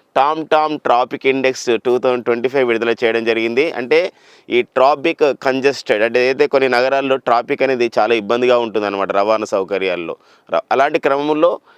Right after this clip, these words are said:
ఈ టామ్ టామ్ ట్రాఫిక్ ఇండెక్స్ టూ థౌజండ్ ట్వంటీ ఫైవ్లో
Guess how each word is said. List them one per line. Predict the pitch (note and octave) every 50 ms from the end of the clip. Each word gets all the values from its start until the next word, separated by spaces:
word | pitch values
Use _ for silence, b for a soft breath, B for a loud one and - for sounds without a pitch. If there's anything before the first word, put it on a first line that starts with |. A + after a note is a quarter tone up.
| b b b -
ఈ | B2 B2
టామ్ | A2 - C3+ A#2+ B2+ C#3+ D3+ C#3+
టామ్ | - D3+ D3+ D3+ D3
ట్రాఫిక్ | - C#3 B2 B2 A#2 - C#3 -
ఇండెక్స్ | C3 B2 B2 B2+ B2 -
టూ | - A#2+ A#2+
థౌజండ్ | A2+ C3 B2+ B2+ B2+
ట్వంటీ | A2 B2 A#2 A2 A#2+
ఫైవ్లో | A#2 B2 A#2 A2 A2 B2 D3+ D3+ -